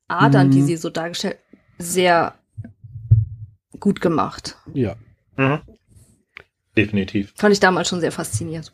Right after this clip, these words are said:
Speaker 1: Boah.
Speaker 3: Mhm, sieht auch heute noch gut aus.
Speaker 2: <laughs> Ja, der
Speaker 1: Ja.
Speaker 2: Vorteil an Practical Effects, ne? Ähm, die, die altern nicht so,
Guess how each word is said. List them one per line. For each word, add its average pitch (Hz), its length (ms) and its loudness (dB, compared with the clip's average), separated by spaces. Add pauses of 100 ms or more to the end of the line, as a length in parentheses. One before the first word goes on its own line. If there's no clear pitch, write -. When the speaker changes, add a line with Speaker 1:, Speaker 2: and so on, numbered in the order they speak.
Speaker 1:
Boah. 147 600 -16 (300)
Speaker 3:
Mhm, 117 120 -2
sieht 123 180 -2
auch 117 80 -2
heute 135 220 6
noch - 120 4
gut 101 140 -6
aus. - 80 0
Speaker 2:
<laughs> - 720 -8
Ja, 165 120 6
der 165 100 6
Speaker 1:
Ja. 110 80 -2
Speaker 2:
Vorteil 160 340 4
an 143 100 4
Practical - 440 0
Effects, - 420 -2
ne? 156 160 0 (1160)
Ähm, 139 500 2
die, 143 320 -2
die - 140 2
altern 139 320 2
nicht 143 120 -6
so, - 120 -8